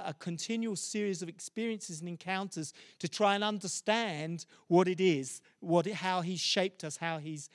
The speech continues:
made us. Um, uh, I,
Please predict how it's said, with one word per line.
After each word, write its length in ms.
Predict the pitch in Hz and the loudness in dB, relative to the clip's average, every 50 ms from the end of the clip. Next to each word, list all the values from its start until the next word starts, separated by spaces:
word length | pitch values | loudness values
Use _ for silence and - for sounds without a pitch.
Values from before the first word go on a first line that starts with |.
| - _ _ - | -20 _ _ -8
made 380 | 147 151 165 165 165 165 147 151 | -4 0 2 2 2 2 0 -4
us. 340 | 127 139 143 - - - - - _ _ - - - - _ | -6 -8 -8 -8 -8 -8 -10 -12 _ _ -20 -20 -20 -16 _
Um, 500 | - 180 175 180 180 180 185 185 185 202 - _ - - _ _ _ _ _ _ _ _ _ _ _ _ _ _ _ _ _ _ _ _ _ - | -2 2 4 4 4 4 4 2 -2 -6 -10 _ -20 -20 _ _ _ _ _ _ _ _ _ _ _ _ _ _ _ _ _ _ _ _ _ -4
uh, 220 | 196 196 190 208 - - - - _ _ _ - | -2 0 0 0 -2 -8 -16 -20 _ _ _ -6
I, 180 | 208 208 196 | -4 -4 -4